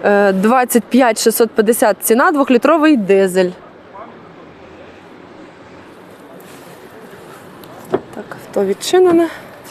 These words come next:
Так воно виглядає в салоні. Так,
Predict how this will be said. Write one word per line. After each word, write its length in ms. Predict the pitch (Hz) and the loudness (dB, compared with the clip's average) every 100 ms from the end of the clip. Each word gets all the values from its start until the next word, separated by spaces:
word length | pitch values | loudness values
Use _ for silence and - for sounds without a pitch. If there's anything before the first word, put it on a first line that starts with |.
| - - - - - - - - - - - - - - - - - - | -20 -20 -20 -20 -20 -20 -20 -20 -20 -20 -20 -20 -20 -20 -20 -20 -20 -16
Так 160 | 208 214 | -8 -2
воно 180 | 214 | 0
виглядає 560 | 202 202 202 185 175 185 190 - - - - - - | 0 0 -2 -2 -4 -4 -10 -20 -20 -20 -20 -20 -20
в 40 | - | -16
салоні. 540 | - 220 294 330 311 - - - - - - - - - - - - - - - - - - - - | -6 -2 0 -2 -6 -12 -20 -20 -20 -20 -20 -20 -20 -20 -20 -20 -20 -20 -20 -20 -20 -20 -20 -20 -20
Так, 100 | - | -16